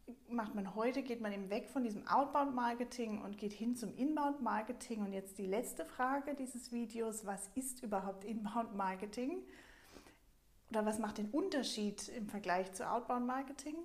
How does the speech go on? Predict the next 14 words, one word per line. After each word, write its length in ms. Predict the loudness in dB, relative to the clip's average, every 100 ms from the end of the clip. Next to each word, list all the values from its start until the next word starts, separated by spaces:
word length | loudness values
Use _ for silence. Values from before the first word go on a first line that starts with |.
| -10 -20 -20 -20 -20 -4 0
Also 140 | 4
bei 120 | 4
Inbound-Marketing 1040 | 6 6 8 8 8 4 4 2 -2 0 2
setzt 400 | 2 -2 0 4
man 160 | 6
darauf, 540 | 6 6 6 6 4 -2
Menschen 500 | 2 2 2 0 0
in 160 | 0
ihrem 380 | 0 0 0 0
individuellen 720 | 4 6 6 4 4 4 4 0
Kaufprozess 720 | 0 -2 -2 -4 -2 0 -2
partnerschaftlich 880 | 0 0 0 -2 -4 -6 -6 -10 -8
zu 100 | -8
begleiten. 720 | -8 -2 -2 -2 -4 -12 -16